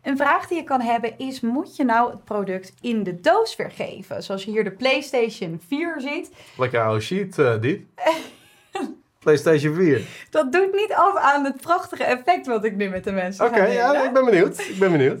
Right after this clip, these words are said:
Speaker 1: Hier, eh, heb je de PlayStation in de doos en zonder de doos. En de vraag is van, oké, wat
Speaker 2: Ah.
Speaker 1: werkt nou beter? Nou, het antwoord is, dat is afhankelijk van hoe je het product thuis uiteindelijk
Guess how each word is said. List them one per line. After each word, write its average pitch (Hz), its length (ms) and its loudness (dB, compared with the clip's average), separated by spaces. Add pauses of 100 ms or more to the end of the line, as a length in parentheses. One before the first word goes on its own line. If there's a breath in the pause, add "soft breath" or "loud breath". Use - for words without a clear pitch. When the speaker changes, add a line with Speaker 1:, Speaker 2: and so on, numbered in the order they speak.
(160)
Speaker 1:
Hier, 339 420 0
eh, 269 360 4
heb 330 160 2
je 320 80 -6
de 294 80 -8
PlayStation 269 1200 0
in 415 200 4
de 392 120 4
doos 208 500 2
en 285 260 2
zonder 311 300 2
de 254 80 2
doos. 175 380 -4
En - 120 -4
de 262 100 -2
vraag 262 320 -2
is 262 160 -10
van, 226 180 0
oké, 240 240 -6
wat 254 180 2
Speaker 2:
Ah. - 60 -12
Speaker 1:
werkt 247 240 0
nou 190 200 0
beter? 277 500 0 (340 loud breath)
Nou, 220 160 -2
het 247 140 -10
antwoord 359 400 -2
is, 320 160 -10
dat 302 100 -10
is 285 140 -10
afhankelijk 320 560 -6
van 262 160 0
hoe 226 180 -2
je 240 80 0
het 220 120 -4
product 190 400 -6
thuis 269 340 2
uiteindelijk 180 800 -6